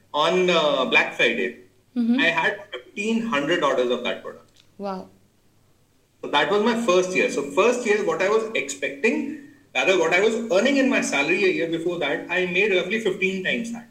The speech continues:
Speaker 2: Oof, wow, that's great, yeah.
Speaker 1: And this was the first year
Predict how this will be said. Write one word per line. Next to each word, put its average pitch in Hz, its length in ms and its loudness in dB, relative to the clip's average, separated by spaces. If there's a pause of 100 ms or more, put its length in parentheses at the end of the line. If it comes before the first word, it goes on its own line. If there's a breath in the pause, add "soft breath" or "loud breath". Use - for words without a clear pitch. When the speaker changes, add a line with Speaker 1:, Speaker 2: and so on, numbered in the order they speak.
(440)
Speaker 2:
Oof, - 320 -10
wow, 196 300 -4
that's 196 280 -8
great, 208 380 -10
yeah. 202 140 -14 (1000 loud breath)
Speaker 1:
And 220 280 0
this 165 160 2
was 240 140 2
the 254 60 2
first 190 460 0
year 202 220 2